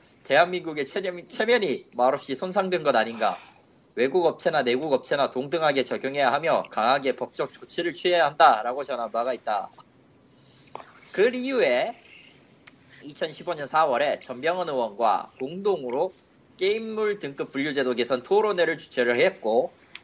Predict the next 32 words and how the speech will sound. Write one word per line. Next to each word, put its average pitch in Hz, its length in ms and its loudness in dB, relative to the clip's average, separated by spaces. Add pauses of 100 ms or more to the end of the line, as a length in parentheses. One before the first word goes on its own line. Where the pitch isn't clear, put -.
(260)
게임이, 190 320 2
국내 156 340 -4
게임 196 240 0
심의 185 240 -4
발전 143 360 2
방향을 135 420 2
논의하는 113 400 -2
시간을 120 340 -2
가지기도 117 460 -4
했다고 139 300 4
합니다. 131 400 2 (640)
당시 156 260 -4
박 175 220 6
의원은 170 400 2 (560)
게임 190 240 -8
산업의 151 460 -2
변화 117 300 -4
추세와 156 560 0 (380)
게임물 175 380 -6
등급 190 280 -6
분류 190 220 2
제도의 165 320 0
현주소를 226 480 0
짚어보고, 127 640 -2 (280)
나아가 123 380 6
본래 151 260 2
목적인 117 540 -6
게임 208 220 0
산업 196 320 -2
진흥과 180 580 2
청소년 208 520 -8
보호라-, 185 360 2